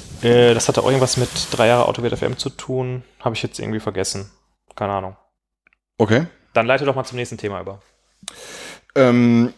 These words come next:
Speaker 2: ja. Was gibt's im Holy Craft? Gibt's Craft Beer? <laughs>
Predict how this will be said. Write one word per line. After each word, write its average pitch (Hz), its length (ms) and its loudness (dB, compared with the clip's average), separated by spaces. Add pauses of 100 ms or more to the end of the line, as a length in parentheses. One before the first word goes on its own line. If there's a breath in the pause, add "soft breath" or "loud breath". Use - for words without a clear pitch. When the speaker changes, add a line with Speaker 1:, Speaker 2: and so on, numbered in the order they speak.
(160)
Speaker 2:
ja. 98 360 4 (400 loud breath)
Was - 220 -6
gibt's - 200 -6
im 202 200 4
Holy 196 180 4
Craft? 202 420 0
Gibt's - 320 -10
Craft - 340 -6
Beer? 202 280 0
<laughs> - 60 -20